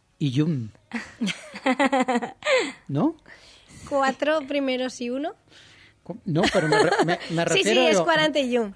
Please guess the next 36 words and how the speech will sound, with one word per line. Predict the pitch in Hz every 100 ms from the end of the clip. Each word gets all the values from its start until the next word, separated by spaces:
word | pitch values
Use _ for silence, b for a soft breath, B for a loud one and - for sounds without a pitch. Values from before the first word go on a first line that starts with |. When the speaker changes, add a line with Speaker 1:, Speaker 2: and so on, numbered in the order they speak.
| -
Speaker 1:
el, |
el, | 160 220
Speaker 2:
Cuarenta | 202 208
y | 202
uno. | 190
Speaker 1:
el | 156
lema | 165 185 202
de, | 202 - - 180 180 170 170
de | 175
las | 165 156
luces, | 180 165 - 139
¿no? | 160 170 220
Que, | 190 170 165 160 156 -
que, | 151 147 147 143
mm, | 143 139 135 131 131 - _ B B B B B B B B
porque | 160 151 175 -
yo, | 147 170 -
yo | 170 180
creo | 240 262
que |
te | 226
lo | 208 185
pregunté | 180 160 151 160 165
la, | 160 151 147 139 -
la, | 143 143 -
la | 151 139 127
última | 139 135 120
vez | 131 175 156
o | 131
la |
anterior | 135 127 120 135
vez | 139 143
que | - 135
viniste | 135 127 - -
aquí, | 135 143 139
¿no? | 127 170